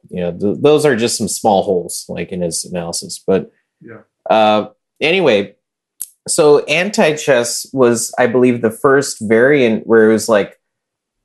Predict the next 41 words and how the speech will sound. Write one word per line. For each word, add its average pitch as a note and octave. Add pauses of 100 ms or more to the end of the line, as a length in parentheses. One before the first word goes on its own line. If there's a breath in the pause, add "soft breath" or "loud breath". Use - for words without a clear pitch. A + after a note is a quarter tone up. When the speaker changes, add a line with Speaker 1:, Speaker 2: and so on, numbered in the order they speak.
(220)
Speaker 1:
proved D#3+
to C#3+
be A#2
a G#2+
forced B2+
win A#2+
for G#2+
white, F#2
starting G#2+
with G#2
one G#2
E G2
three. F2+ (640)
Speaker 2:
That, E3
yeah, G#3+
that's G#3+
Speaker 1:
It A3+
Speaker 2:
what A3+
Speaker 1:
was, -
Speaker 2:
I, D3+
that's -
what G#3
I G3+
remember G3
Speaker 1:
it -
was -
Speaker 2:
about C3
Speaker 1:
totally D3
Speaker 2:
anti-chess. -
Speaker 1:
calculated. G2 (320)
Speaker 2:
Yeah, -
it's D3
Speaker 1:
Yeah. G#2+
Speaker 2:
like -
there's C3
a F#2+
forcing C#3+ (300)
way C3+
to B2
go, A#2+ (200)
right? C3+